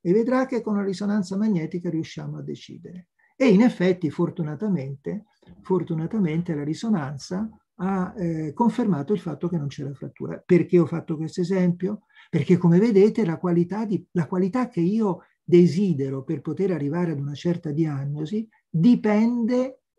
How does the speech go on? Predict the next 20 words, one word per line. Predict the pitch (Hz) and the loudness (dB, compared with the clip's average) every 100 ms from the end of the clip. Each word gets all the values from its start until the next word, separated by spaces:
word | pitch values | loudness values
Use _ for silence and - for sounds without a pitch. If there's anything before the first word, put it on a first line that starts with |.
| _ | _
dipende | 165 214 202 220 220 | 0 0 2 2 4
dall'uso. | 196 196 208 220 143 - - _ _ _ _ | 2 0 -2 0 -2 -4 -18 _ _ _ _
Eh, | 180 185 | -4 -2
la | 156 | 0
radiografia | 156 151 170 170 - 208 165 | 4 6 8 6 2 2 2
può | 143 | 2
andar | 151 147 143 | -2 -2 -4
bene | 139 156 143 | -4 -4 -4
in | 139 | -4
determinate | 131 143 139 165 175 175 | -6 -6 -4 -2 -2 -4
circostanze, | 175 214 254 240 254 277 - | -6 -6 -6 -4 -2 -4 0
in | 208 | 2
altre | 214 233 196 | 2 0 -2
circostanze | 180 202 233 220 185 190 185 | -2 -4 -8 -6 -4 -4 -4
serve | 175 190 185 170 | -4 0 0 0
un'immagine | 165 196 175 147 147 160 185 _ _ _ | 0 2 0 -2 -8 -6 -8 _ _ _
con | - 180 | 0 4
una | 180 156 | 4 4
risoluzione | 170 175 165 156 - 156 156 151 139 _ _ 175 | 0 0 -2 -2 -6 -6 -6 -6 -10 _ _ 2
migliore, | 160 170 160 160 143 135 143 170 | 4 4 4 2 2 -4 -8 -12